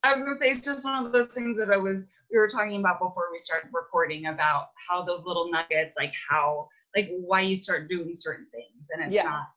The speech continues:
Speaker 1: it's usually something really little and silly.
Speaker 2: Absolutely. When people have what you want, you know, follow them around <laughs> and get what they have. <laughs> Absolutely.
Speaker 1: So, yeah, I'll drink my water, and depending on how much time I have in the morning, it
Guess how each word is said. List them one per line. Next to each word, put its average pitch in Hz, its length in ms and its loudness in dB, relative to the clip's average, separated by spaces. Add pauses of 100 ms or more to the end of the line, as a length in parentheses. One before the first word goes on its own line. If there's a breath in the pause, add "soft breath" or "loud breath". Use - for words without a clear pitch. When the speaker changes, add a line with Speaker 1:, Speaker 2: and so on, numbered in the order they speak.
(300)
Speaker 1:
it's 208 180 -4
usually 190 260 -2
something 180 340 -6
really 175 280 -4
little 170 440 0 (100)
and 170 180 -6
silly. 120 280 -8 (760)
Speaker 2:
Absolutely. 208 760 0 (320)
When 196 420 0
people 220 280 -6
have 196 200 -2
what 208 120 -6
you 208 140 -6
want, 190 480 -8
you 202 180 -12
know, 190 260 -10 (100)
follow 196 240 -6
them 226 220 -2
around 226 520 -2
<laughs> - 40 -2
and 202 180 0
get 226 140 0
what - 200 -2
they 254 140 6
have. 254 460 0 (100)
<laughs> - 1160 -8
Absolutely. 185 680 -6 (160)
Speaker 1:
So, 233 280 4
yeah, 240 240 2
I'll 220 140 4
drink 277 180 -4
my 285 120 2
water, 208 380 6
and 196 240 2
depending 202 320 -4
on 226 100 0
how 190 120 -4
much 185 280 -2
time 170 140 -16
I 165 80 -12 (100)
have 156 140 -10
in 156 60 -16
the 151 60 -16
morning, 165 440 -8
it - 160 -2